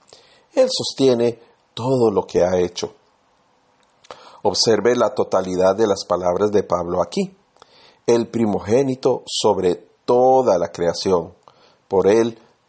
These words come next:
todas las cosas fueron creadas. Todas las cosas creadas a través de él y todas las cosas son para él. Él es antes de todas las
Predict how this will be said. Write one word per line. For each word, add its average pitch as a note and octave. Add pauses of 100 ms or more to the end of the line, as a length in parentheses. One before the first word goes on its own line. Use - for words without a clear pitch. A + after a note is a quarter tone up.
todas E3+
las G#2
cosas G#2+ (200)
fueron G#3
creadas. F#2 (800)
Todas F3+
las G2 (100)
cosas A#2
creadas F#2+
a G2+
través F#2
de C#3+
él - (260)
y G#2 (200)
todas B2
las E3
cosas D3+ (360)
son -
para F2
él. - (540)
Él C3+ (140)
es G#2 (120)
antes A2
de E2+
todas A2
las E2